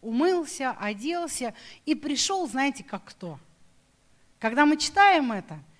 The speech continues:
когда вы будете читать историю, вот просто посмотрите, спросите: «Бог, покажи мне Иосифа, покажи, каким он был».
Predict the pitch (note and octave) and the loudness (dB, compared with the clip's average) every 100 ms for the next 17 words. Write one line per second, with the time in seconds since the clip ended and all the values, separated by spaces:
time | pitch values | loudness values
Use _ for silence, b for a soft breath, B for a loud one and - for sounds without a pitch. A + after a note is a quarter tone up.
0 | _ A#3 C4 D4 D4 - - F#4 - B3 | _ -2 0 0 -2 -6 -2 -2 -4 -10
1 | - A3 E3 C#3+ b b A3+ A#3 F#4+ - | -6 -6 -6 -10 b b -12 0 0 0
2 | A#3 - A3+ G#3+ A3+ A3+ D#3 - b - | -6 -8 -8 -6 -8 -10 -12 -20 b -4
3 | B3 D4+ C#4+ G#3 G#3 A#3+ - b - A#3 | 0 0 -2 -6 -6 -6 -6 b -10 -6
4 | D4 D#4 D#4 A#3 A3 G#3+ G3 - E3 D3+ | -6 -2 0 0 -2 -2 -4 -8 -14 -10
5 | G#3+ B3+ C4+ A3+ G3+ - F#3 E3 D#3 D3+ | -8 -6 -8 -8 -10 -8 -8 -8 -8 -14